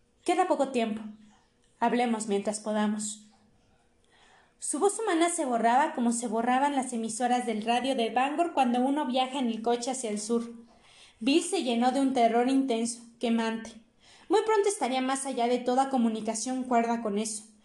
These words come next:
y una parte de él comprendía que a pesar de toda su risa,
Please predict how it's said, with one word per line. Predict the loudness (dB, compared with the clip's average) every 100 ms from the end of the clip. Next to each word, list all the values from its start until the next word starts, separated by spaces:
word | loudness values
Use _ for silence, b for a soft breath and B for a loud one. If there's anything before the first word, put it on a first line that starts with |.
| b -2
y | 2
una | 2 2
parte | 0 0 0
de | 2
él | 0 0
comprendía | 0 0 -2 0 0 -2
que | -2
a | -4
pesar | -4 -6 -2 0
de | 2
toda | 0 2 4 2
su | 0 -4
risa, | -2 -4 -2 -4